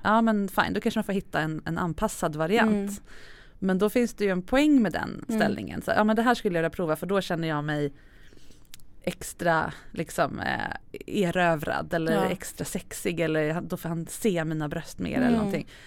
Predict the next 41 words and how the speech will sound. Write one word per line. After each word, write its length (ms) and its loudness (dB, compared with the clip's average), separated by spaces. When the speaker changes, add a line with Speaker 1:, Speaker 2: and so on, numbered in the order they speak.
Speaker 1:
Okej, 300 0
då 80 0
hittar 200 2
jag 40 0
en 40 2
annan 180 4
ställning 380 2
där 80 -2
han 160 -2
får 140 -8
se 280 0
mina, 260 -2
ja, 80 2
men 220 2
Speaker 2:
Mm. 200 2
Speaker 1:
f-, 100 -6
som 160 -8
uppnår 540 2
samma 240 -4
sak. 520 -2
Men 140 0
bara 220 8
att 120 0
göra 320 6
den 240 2
för 280 0
att 200 -2
man 100 0
ska 160 -6
ha 300 0
en 100 -2
stor 320 -4
repertoar 720 0
av 120 4
Speaker 2:
Ja. 100 10
Speaker 1:
sätt 380 8
att 160 0
ha 80 -2
<laughs> 220 -4
samlag 520 8
på. 260 2